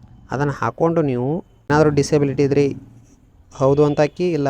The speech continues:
ಅಂದರೆ ಇಲ್ಲ ಅಂತ ಹಾಕಿ. ಇದನ್ನು ಹಾಕಿದಾದ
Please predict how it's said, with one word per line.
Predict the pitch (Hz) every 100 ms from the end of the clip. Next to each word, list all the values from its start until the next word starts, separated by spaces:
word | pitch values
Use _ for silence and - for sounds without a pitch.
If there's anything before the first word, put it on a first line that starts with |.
| 135
ಅಂದರೆ | 147 165
ಇಲ್ಲ | 135 127
ಅಂತ | 123 123
ಹಾಕಿ. | 120 - 208 262 _ _ - - _ _ _ _ - _ _ _ _ _ - _ -
ಇದನ್ನು | 139 143 135
ಹಾಕಿದಾದ | 135 147 135